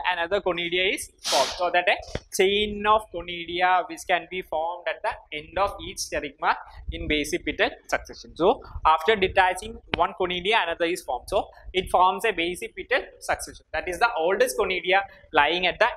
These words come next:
end of the chain. That means oldest conidia which is lying at the end of the chain. When the conidia is fully grown, it secretes a distinct wall from the wall of sterigma. So when the conidia which becomes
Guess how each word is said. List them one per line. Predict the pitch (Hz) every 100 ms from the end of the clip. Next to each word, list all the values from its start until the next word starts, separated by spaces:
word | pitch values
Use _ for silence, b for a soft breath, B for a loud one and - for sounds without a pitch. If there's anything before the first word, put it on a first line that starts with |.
| -
end | 143 147 156
of | 151 151
the | 147 - - -
chain. | 113 -
That | 151 -
means | 190 269 - b b _ -
oldest | - 151 160 185 208 240 -
conidia | 185 175 165 170 185 180 -
which | 156 151
is | 208 - 156
lying | 147 143 165
at | 156 -
the | 302 - _ - -
end | 139 151
of | 156 -
the | 269 - - -
chain. | - 104 - - b -
When | 180
the | 233
conidia | 214 202 214 233 247
is | 240
fully | 202 220 196
grown, | 208 330 -
it | 175
secretes | 190 175 202 190
a | 220 175
distinct | 165 - 233 208
wall | 160 180 311 - - _ -
from | 175 170
the | 226 - - -
wall | 151 156
of | 240 -
sterigma. | - 147 - 120 120
So | 175 208 151
when | 160 180
the |
conidia | 196 175 170 165 220 339 b b _ -
which | 151 233 - - - -
becomes | 156 - 233 381